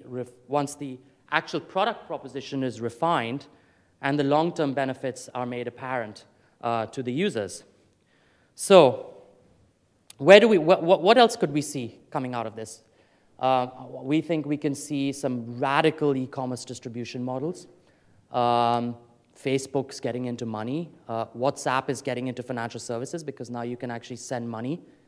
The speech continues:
on WhatsApp. I don't know if you've s-, you saw that recently. Uh, we will continue to see distribution being predominantly mobile. Uh, we will s-, start to see this concept of real-time clearing, which I talked about that came out of India,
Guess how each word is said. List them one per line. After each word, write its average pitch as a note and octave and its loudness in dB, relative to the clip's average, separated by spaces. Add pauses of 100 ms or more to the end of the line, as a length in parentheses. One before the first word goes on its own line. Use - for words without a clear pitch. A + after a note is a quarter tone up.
(220)
on B2 -2
WhatsApp. C3 -2
I A#2 -12
don't A#2+ -2
know A#2+ -2
if A2+ -6
you've A#2+ -6
s-, - -16
you A2 -10
saw B2 -4
that A#2+ -2
recently. C3 -4 (720)
Uh, C3+ 6 (260)
we C#3+ 2
will C#3 6
continue C#3+ -2
to D3+ -8
see C#3+ -2
distribution C3+ -4
being C3+ -2
predominantly D3+ -2
mobile. E3 2 (420)
Uh, C#3 4 (100)
we C3+ 0
will C#3+ 6
s-, - -4
start - 6
to D#3+ -6
see E3+ 0
this D3+ 0
concept D#3 0
of A#2+ -2
real-time D3 4
clearing, D3+ 0
which C#3+ 0
I C3+ 0
talked C#3 -4
about C#3 -2
that C#3 -6
came C#3 -4
out C3+ -2
of A#2 -6
India, C#3 -2